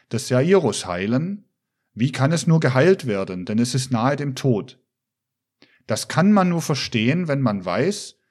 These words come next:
wie seine physische Krankheit zusammenhängt mit einer anderen Erscheinung bei einem anderen Menschen und dass es nicht geheilt werden kann, ohne dass man diese andere Erscheinung ins Auge fasst.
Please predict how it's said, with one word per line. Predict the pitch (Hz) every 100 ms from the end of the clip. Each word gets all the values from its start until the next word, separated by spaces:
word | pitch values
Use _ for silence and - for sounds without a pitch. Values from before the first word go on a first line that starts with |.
| _ _
wie | -
seine | 127 135 135 131
physische | - 220 247 190 - 127
Krankheit | - 110 143 - 151 185 - _ _ _
zusammenhängt | - 123 127 147 185 175 180 190 -
mit | 139 127
einer | 135 139 139
anderen | 180 202 190 170
Erscheinung | 147 131 117 101 117 147 175 190 - - -
bei | 120 139
einem | 135 139
anderen | 131 139 160 180 180 165 156
Menschen | 151 160 - 104 82 - _ _ _
und | 117
dass | 143 135
es | 160
nicht | 185 214 -
geheilt | 151 117 139 180 143
werden | 107 107 101 95
kann, | - 113 156 208 - _ _ _ _
ohne | 165 214 214
dass | 202 165 -
man | 131 120
diese | 123 170 208 190 -
andere | 123 165 185
Erscheinung | - 160 - 104 120 156
ins | 156 151 -
Auge | 117 120 -
fasst. | 92 80 - -